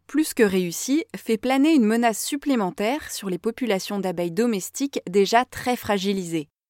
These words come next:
Non content de manger les abeilles, le frelon asiatique a une technique de chasse qui les stresse et qui peut provoquer l'affaiblissement,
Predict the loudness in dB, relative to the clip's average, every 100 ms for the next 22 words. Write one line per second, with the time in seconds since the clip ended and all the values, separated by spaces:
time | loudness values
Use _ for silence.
0 | _ _ _ -2 2 2 2 2 4 2
1 | 4 2 4 6 6 6 4 2 2 2
2 | 0 -4 -16 -4 -2 0 2 4 4 2
3 | 2 0 -2 -4 -4 -2 -2 -2 -4 -2
4 | 2 2 2 -2 0 -2 -2 -8 -10 -4
5 | -2 -2 -4 -2 0 0 -6 -16 -10 -6
6 | -2 0 0 0 0 2 0 0 0 0
7 | -2 -2 -2 -6 -6 -6 -6